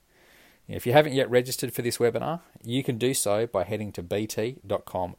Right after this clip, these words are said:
dot A U forward slash professional and following the links to the B T Academy webinar series.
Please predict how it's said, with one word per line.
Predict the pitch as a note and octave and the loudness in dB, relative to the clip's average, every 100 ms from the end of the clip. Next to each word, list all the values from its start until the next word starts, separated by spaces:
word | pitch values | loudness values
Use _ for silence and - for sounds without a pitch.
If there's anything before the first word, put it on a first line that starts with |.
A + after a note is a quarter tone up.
| - | -4
dot | G#2 - | -4 -2
A | G#2 | -2
U | G#2 F#2+ G2+ D3+ - | -2 -4 -6 -6 -10
forward | - G2 F2+ | -10 -6 -6
slash | - F#2+ - | -4 -4 -4
professional | F#2 - B2 - G3+ - _ - - - | -12 -6 -8 -6 -12 -12 _ -20 -20 -10
and | G2 E2+ | -10 -2
following | A#2 B2+ C3 | 2 4 2
the | A2+ | 0
links | G#2 G#2+ - | 0 -2 -8
to | - | -8
the | F2+ | -8
B | - G#2 | -4 -4
T | G2+ G#2 | -4 -8
Academy | F#2 - F2+ F#2+ F#2+ F#2+ | -8 -4 -4 -4 -8 -10
webinar | G2 F#2 F2+ F2 F2 F2 - | -6 -4 -4 -4 -4 -6 -6
series. | - - - - | -8 -10 -12 -14